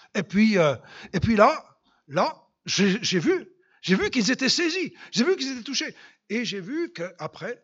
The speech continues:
dans, dans les jours qui ont suivi, plusieurs d'entre eux se sont tournés vers le Seigneur. Et là,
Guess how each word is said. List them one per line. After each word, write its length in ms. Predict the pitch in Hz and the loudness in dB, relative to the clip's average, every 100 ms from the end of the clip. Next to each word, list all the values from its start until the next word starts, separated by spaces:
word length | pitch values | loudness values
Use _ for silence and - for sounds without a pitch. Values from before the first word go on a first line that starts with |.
| 160 | -20
dans, 120 | 135 127 131 | -20 -20 -20
dans 140 | 127 | -16
les 100 | 127 | -14
jours 220 | 123 202 | -14 -16
qui 100 | - | -16
ont 60 | 165 | -16
suivi, 320 | - 135 180 - _ | -16 -16 -16 -18 _
plusieurs 360 | - 240 233 196 | -10 -6 -4 -4
d'entre 300 | 170 156 190 | -6 -8 -8
eux 40 | 196 | -8
se 60 | |
sont 100 | 156 | -10
tournés 280 | 131 131 131 | -12 -12 -12
vers 140 | 113 | -12
le 80 | 101 | -12
Seigneur. 320 | 98 87 82 - _ _ _ _ - - _ | -14 -16 -20 -20 _ _ _ _ -20 -20 _
Et 180 | 208 240 | 2 4
là, 420 | 294 403 392 247 | 2 0 0 -4